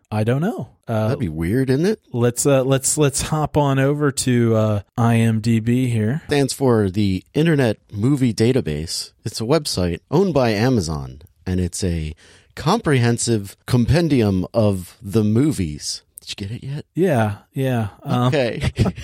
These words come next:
Speaker 2: <laughs>
Speaker 1: am I wrong here? Maybe she's not in it. Who? What the heck? Hold on. Who am I m-, confusing her with? 'Cause I thought it was her, and she is, it is not in her filmography.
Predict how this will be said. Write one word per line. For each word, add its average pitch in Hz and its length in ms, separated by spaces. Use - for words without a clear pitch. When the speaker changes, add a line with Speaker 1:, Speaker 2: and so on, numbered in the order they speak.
Speaker 2:
<laughs> - 600
Speaker 1:
am 131 180
I 196 140
wrong 202 360
here? 339 220
Maybe 208 320
she's 208 380
not 190 260
in 123 140
it. 113 220
Who? 254 380
What - 180
the 170 100
heck? 190 320
Hold 208 220
on. 123 160
Who 240 280
am 233 120
I 208 80
m-, 202 180
confusing 170 540
her 113 160
with? 110 200
'Cause 131 160
I 151 120
thought 247 240
it 165 60
was 127 180
her, 190 160
and 139 180
she 165 260
is, 147 480
it 175 140
is 117 180
not 131 260
in 151 160
her 160 220
filmography. 147 1120